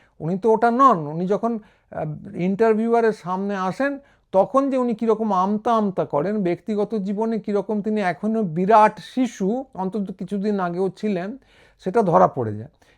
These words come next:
কিছুদিন আগে বললাম কেন? কারণ ওই যে ইন্টারভিউটা দিয়েছিলেন, তারপর থেকে উনি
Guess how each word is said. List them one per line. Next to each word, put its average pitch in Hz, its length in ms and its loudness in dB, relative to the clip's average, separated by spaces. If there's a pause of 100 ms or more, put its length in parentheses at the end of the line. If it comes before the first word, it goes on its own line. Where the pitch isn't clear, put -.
(120)
কিছুদিন 233 400 -4
আগে 233 180 0
বললাম 226 420 0
কেন? 240 360 0
কারণ 202 400 0
ওই 208 200 0
যে 220 180 -2
ইন্টারভিউটা 214 520 0
দিয়েছিলেন, 202 540 -4
তারপর 190 600 2
থেকে 226 320 -6
উনি 220 240 -4